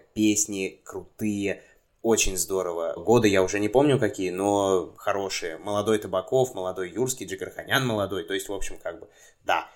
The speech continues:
круто, надо слушать. И аудиоспектакли,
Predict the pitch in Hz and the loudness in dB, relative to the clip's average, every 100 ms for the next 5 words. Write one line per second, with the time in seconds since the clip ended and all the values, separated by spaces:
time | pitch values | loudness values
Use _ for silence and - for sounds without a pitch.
0 | - _ _ 104 123 - 80 95 107 104 | -20 _ _ 0 0 0 -4 -2 0 0
1 | - 92 - - _ _ _ _ 123 120 | -2 -6 -8 -14 _ _ _ _ -2 2
2 | 120 117 117 - 113 104 104 - - 90 | 2 2 2 2 2 2 0 0 -4 -4
3 | - 67 | -4 -12